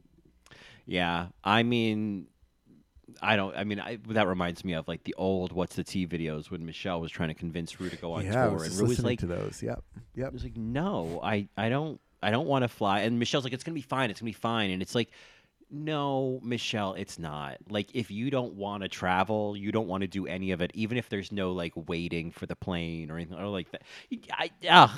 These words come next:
Speaker 1: I just, I, RuPaul will never go on tour.
Speaker 2: Uh, it would be such a,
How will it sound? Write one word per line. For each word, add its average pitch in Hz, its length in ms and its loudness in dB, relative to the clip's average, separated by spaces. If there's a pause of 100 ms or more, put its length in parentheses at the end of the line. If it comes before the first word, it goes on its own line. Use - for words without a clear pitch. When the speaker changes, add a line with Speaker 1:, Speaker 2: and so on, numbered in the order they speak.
Speaker 1:
I 139 100 10
just, 175 240 6 (240)
I, 151 240 8
RuPaul 185 560 8
will 127 160 8
never 120 340 2
go 107 220 4
on 87 240 0
tour. 85 560 -6 (640)
Speaker 2:
Uh, 170 300 -2
it 151 60 -4
would 139 80 -6
be 143 100 -8
such - 320 -4
a, 160 60 -8